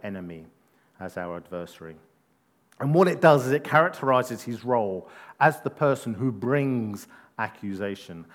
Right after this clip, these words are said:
as the person who brings slander. So what do we know about this enemy, this Satan? Looking back to Ephesians six eleven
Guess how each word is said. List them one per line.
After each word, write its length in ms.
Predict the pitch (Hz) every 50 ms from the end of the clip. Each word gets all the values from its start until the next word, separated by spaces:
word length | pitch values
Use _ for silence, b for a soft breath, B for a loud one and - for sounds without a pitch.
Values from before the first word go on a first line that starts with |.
| B B B
as 160 | 107 107 -
the 80 | - -
person 480 | - - 123 120 113 117 - 113 107 - -
who 140 | 117 113
brings 760 | 98 - - 104 110 117 117 107 101 95 92 92 110 - - - b b b b b b
slander. 640 | - - - - 110 104 98 98 92 85 80 87 - - _ _ _ _ _ _ _ _ _ _ _ _ _ _ _ _ _ _ _ _ _ _ _ _ b b b b b
So 140 | - - 147
what 180 | 147 175 175
do 60 | 175
we 140 | 160 165 160
know 440 | 147 147 147 143 135 127 117 113 -
about 460 | 117 110 - - 110 104 98 - - -
this 180 | 101 - -
enemy, 440 | 107 98 95 92 87 85 85 80 - _ -
this 120 | 113 -
Satan? 720 | - - - - - - 104 95 92 - - - 80 78 73 _ _ _ _ _ _ b b b b b b b b b b b -
Looking 260 | 131 131 - 135 127
back 240 | 117 139 127 - -
to 80 | - 139
Ephesians 480 | 127 135 - 131 120 113 - 117 117
six 280 | - - 117 - - -
eleven 500 | 110 117 123 127 123 117 113 110 107